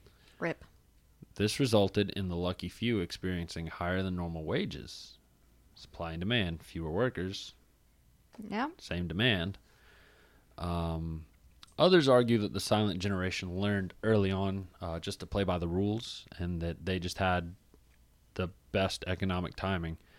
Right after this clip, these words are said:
Speaker 2: Um, for example, most people save the most money during the m-,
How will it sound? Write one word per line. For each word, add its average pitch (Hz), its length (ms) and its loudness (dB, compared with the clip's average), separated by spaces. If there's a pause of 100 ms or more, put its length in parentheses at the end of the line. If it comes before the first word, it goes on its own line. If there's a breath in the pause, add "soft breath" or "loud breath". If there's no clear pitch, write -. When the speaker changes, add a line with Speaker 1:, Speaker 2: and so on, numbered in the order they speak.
(540 soft breath)
Speaker 2:
Um, 76 460 -6 (880)
for - 160 -4
example, 95 640 0 (600 soft breath)
most 98 240 0
people 107 240 0
save 107 400 4
the 92 80 -2
most 98 360 0
money 95 260 2
during 85 400 -2
the 78 60 -6
m-, 80 380 -4